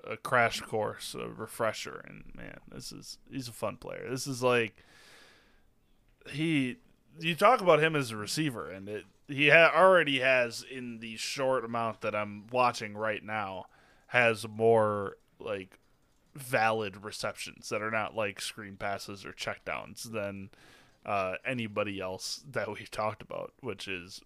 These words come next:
pretty wild. So, yeah, one of the electric guys, and you talked about his size, and he's a smaller guy, but again, in comparison, like,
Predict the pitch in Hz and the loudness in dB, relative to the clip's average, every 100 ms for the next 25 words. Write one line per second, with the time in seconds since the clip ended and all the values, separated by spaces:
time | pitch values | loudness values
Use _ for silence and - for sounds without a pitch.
0 | _ 123 98 95 90 85 - - - - | _ -6 -6 -4 -4 -4 -6 -12 -12 -2
1 | 113 101 - - - - _ _ _ _ | 0 0 -6 -20 -20 -20 _ _ _ _
2 | _ - 143 123 104 147 170 151 131 - | _ 0 4 4 6 6 8 8 6 -4
3 | 156 139 120 113 - 107 - 98 95 107 | 0 2 4 0 0 -6 -2 -2 -2 -2
4 | 117 120 113 110 - _ - 160 139 165 | -2 -4 -4 -8 -14 _ -12 -8 6 6
5 | 156 147 131 117 107 - _ _ _ - | 6 4 6 6 4 -2 _ _ _ -14
6 | 123 135 123 110 - - 113 82 92 110 | -8 -6 -6 -6 -4 0 -2 -2 -8 -10
7 | 117 104 101 104 113 117 110 98 - 120 | -10 -10 -12 -12 -10 -6 -6 -4 -8 -2
8 | 110 110 104 98 92 92 107 113 113 101 | 0 2 0 -2 -2 -2 -2 -4 -2 -2
9 | 98 - _ _ _ _ _ _ _ _ | -2 -8 _ _ _ _ _ _ _ _
10 | 117 123 120 135 110 101 98 127 120 - | -14 -6 0 0 0 -8 -10 -8 -6 -8
11 | 110 - 139 120 - - - _ _ _ | -6 -2 0 0 -4 -10 -16 _ _ _
12 | _ _ _ _ - 113 95 - | _ _ _ _ -2 0 0 -8